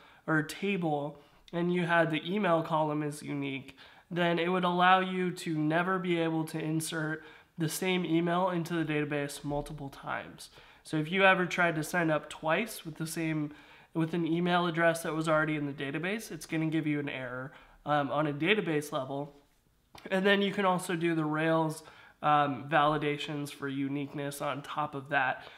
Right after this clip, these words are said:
So you can enforce your data on validations inside the database. Um,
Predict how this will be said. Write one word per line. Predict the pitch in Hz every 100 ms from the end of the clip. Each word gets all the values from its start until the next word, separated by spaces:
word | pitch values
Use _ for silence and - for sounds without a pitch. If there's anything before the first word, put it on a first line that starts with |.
| -
So | - 170
you | 185
can | 180 214
enforce | 175 160 180 180 165
your | 175
data | 156 151 156 156 151 - - - -
on | 165 165 151
validations | 165 175 170 170 165 165 180 160
inside | 160 160 160 175 180 165
the |
database. | 160 151 147 147 147 147 - - - - -
Um, | 160 151 151